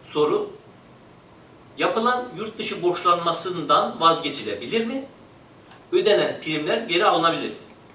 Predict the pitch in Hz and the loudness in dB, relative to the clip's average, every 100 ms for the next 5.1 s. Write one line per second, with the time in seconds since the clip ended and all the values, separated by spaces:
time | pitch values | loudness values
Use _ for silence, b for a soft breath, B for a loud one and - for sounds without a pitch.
0 | - - - - - - - 240 - - | -20 -20 -20 -20 -20 -18 -2 0 0 -2
1 | - - - - - - - - - 226 | -12 -20 -20 -20 -20 -20 -20 -20 -8 -8
2 | 226 226 - 165 - 180 180 185 185 180 | -6 -4 -4 -4 -2 -2 -2 -2 0 2
3 | 185 - - - - - 180 185 - 226 | 2 2 -2 -14 -20 -6 0 2 2 -2
4 | - 98 202 - 208 208 214 214 220 - | -8 -10 -4 -4 -2 -2 0 0 -4 -10